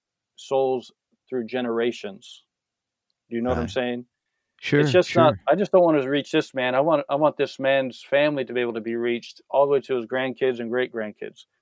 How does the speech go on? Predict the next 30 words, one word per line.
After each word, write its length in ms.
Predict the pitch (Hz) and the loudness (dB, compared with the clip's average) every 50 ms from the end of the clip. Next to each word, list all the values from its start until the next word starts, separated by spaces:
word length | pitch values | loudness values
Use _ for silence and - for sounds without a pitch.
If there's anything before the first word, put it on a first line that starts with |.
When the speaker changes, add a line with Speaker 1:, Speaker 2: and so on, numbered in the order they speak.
| _ _ - | _ _ -4
Speaker 1:
And 140 | 135 131 147 | -2 2 4
that's 240 | 180 190 - - | 4 4 2 0
the, 280 | - 151 143 135 135 - - _ _ - | 0 2 2 2 0 -2 -6 _ _ 2
that's 260 | 139 160 180 - - | 2 2 2 2 0
what 160 | 143 139 127 | 0 0 0
a 60 | 123 117 | 0 -2
church 320 | - 139 135 127 - - | -2 -2 -2 -2 -4 -6
will 100 | 123 110 | -8 -8
do. 200 | 101 107 98 101 - _ _ _ _ _ _ _ _ _ _ _ _ _ _ _ _ _ _ _ _ _ _ - | -8 -10 -14 -16 -18 _ _ _ _ _ _ _ _ _ _ _ _ _ _ _ _ _ _ _ _ _ _ -4
And 340 | 131 131 131 127 127 123 - _ _ _ _ _ _ _ _ _ _ - | -2 0 0 0 -2 -4 -8 _ _ _ _ _ _ _ _ _ _ -4
so 200 | - - 147 135 | 2 2 4 6
with 220 | 147 185 185 - | 6 4 4 6
that, 200 | 156 135 127 123 | 4 4 4 4
I, 180 | 127 139 147 147 139 - | 4 4 4 2 2 -2
I 120 | - 139 151 | 0 2 2
have 140 | 160 156 - | 2 2 0
to 80 | 143 120 | -4 -6
keep 200 | - 123 113 113 | -4 -6 -6 -2
my 140 | 147 139 | -2 -2
mind 300 | 135 127 123 123 123 120 | 0 0 0 0 0 -2
that 100 | 117 113 | -2 0
I'm 160 | 120 131 143 139 | 0 -2 -2 -2
investing 560 | 123 117 110 123 127 123 - - 123 117 110 | -6 -4 -4 -4 -4 -4 -6 -8 -8 -8 -8
here. 300 | 110 107 104 101 113 _ _ _ _ _ _ _ _ _ _ _ _ | -8 -10 -14 -14 -16 _ _ _ _ _ _ _ _ _ _ _ _
I'm 160 | - 131 131 127 | -6 -4 -4 -4
investing 640 | 117 110 127 135 135 - - - 135 131 127 120 - _ _ _ _ _ _ _ _ _ _ | -2 0 0 0 0 0 -4 -8 -8 -8 -8 -10 -14 _ _ _ _ _ _ _ _ _ _
for 100 | 135 127 | -4 -2
the 80 | 113 113 | -2 0
long 280 | 113 120 120 120 117 | 0 -2 -2 -2 -4
haul. 280 | - 113 113 - - | -8 -8 -10 -10 -12